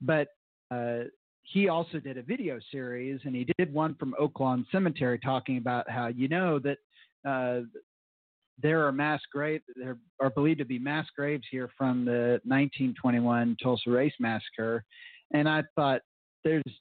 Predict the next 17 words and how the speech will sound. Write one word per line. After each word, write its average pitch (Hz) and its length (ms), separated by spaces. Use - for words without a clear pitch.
how 180 140
on 170 320
earth 147 180
could 120 200
we, 143 320
how 165 120
could 175 260
any 156 320
city 131 280
in 117 80
America 113 720
be 123 120
going 170 340
about 143 340
your 147 120
day-to-day 143 520
lives 123 500